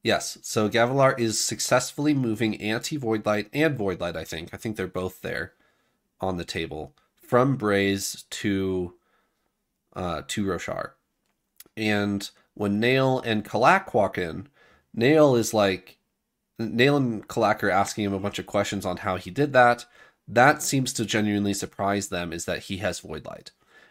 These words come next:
And Nail is stuck on the whole notion of,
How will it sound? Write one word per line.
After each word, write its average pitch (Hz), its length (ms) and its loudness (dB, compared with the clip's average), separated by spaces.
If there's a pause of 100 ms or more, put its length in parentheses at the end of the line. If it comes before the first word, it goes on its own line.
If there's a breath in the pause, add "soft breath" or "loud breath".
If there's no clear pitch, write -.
And 98 180 -2
Nail 151 320 6
is 135 160 2
stuck - 240 0
on 113 140 0
the 98 340 -2 (440)
whole 101 480 0
notion 101 400 -2
of, 95 380 -2